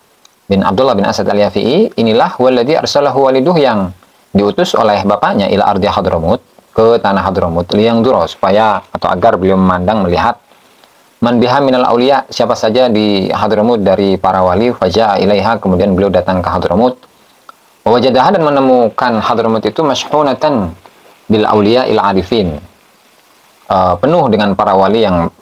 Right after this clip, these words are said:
eh, ahli ma'rifat, al kibari wal ulama, yang besar, dan juga para ulama al amilin,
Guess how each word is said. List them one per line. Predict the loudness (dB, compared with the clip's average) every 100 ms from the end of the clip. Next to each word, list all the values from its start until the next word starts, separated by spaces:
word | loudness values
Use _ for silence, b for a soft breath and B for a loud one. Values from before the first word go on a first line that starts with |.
| -6
eh, | -2 -2 -2
ahli | -2
ma'rifat, | -2 -2 -4 -4 -2
al | -2
kibari | -2 0 0 -2 -4 _
wal | -2
ulama, | 0 2 2 2 0 -4 _ -6
yang | -4 -4 -8 -10
besar, | -6 0 0 0 -2 -8 _ -6
dan | -6 -6 -8 -4
juga | -2 -2
para | -2 -2
ulama | 0 0 0 0
al | 0 2
amilin, | 2 2 -2